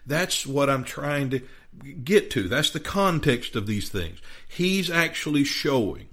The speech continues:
what he's declaring. As an able minister of the new covenant, as one whose sufficiency is not in himself, but his sufficiency is God,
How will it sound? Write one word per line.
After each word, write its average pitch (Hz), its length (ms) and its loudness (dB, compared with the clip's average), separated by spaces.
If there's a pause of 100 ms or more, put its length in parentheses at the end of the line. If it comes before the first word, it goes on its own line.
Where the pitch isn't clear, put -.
(1700)
what 123 240 4
he's 131 200 2
declaring. 113 640 -2 (1900)
As 139 180 6
an 123 100 4
able 190 380 10
minister 175 580 6
of 143 140 4
the 147 80 6
new 147 180 6
covenant, 107 440 0 (1300)
as 135 200 4
one 175 240 6
whose 175 200 4
sufficiency 147 600 4
is 131 60 2
not 131 320 4
in 185 120 2
himself, 139 500 2
but 110 100 0
his 143 180 0
sufficiency 143 640 0
is 104 120 -4
God, 101 400 0